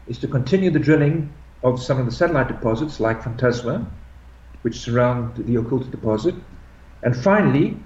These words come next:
there's the deep gold zone, which lies below the, uh, uh, the pit, uh, and, uh, uh, which we hope to do some drilling on and show, uh, that there is considerable,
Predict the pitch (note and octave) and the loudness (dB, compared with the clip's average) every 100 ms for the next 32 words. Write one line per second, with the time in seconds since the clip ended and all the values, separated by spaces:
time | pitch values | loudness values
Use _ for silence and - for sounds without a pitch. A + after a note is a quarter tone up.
0 | - - - D3 C#3+ C3 G3 G3 F3+ G3+ | -18 -12 2 2 4 2 2 4 6 6
1 | - B2+ A#2 - - - - B2 - C#3+ | 4 0 0 -2 -6 -14 -10 -8 0 2
2 | C#3+ - C3+ C#3+ F3+ E3+ C#3+ C3+ B2+ B2+ | 2 2 4 6 6 6 2 -2 0 2
3 | A#2+ A2+ G#2+ - A#2+ A2+ A#2+ A2+ - C3+ | 2 2 -2 -4 -4 -4 -4 -4 0 0
4 | C3+ - - - - B2+ B2+ B2+ C3 B2+ | 0 -8 -18 -20 -8 -2 0 0 0 2
5 | B2 A#2 C3 B2+ B2 B2 - C3+ C3 B2+ | 2 2 4 6 6 4 2 2 4 2
6 | - - B2 - A#2 C3 B2 - C3 A#2 | 0 0 0 2 4 4 2 4 6 6
7 | - - - - B2+ B2+ B2+ C3 B2+ A#2+ | 2 -12 -20 -2 4 4 4 4 4 2
8 | A2+ A#2+ - - - A#2 A#2 - C3+ C3 | 2 0 -4 -12 -6 -2 -2 2 4 6
9 | B2+ A#2+ A#2+ - B2 A#2 A#2 - A#2 A2+ | 6 2 -2 -2 0 0 -2 -2 -2 2
10 | A#2 A2+ - - B2 A#2 A2+ - | 0 0 -6 -2 0 2 2 -2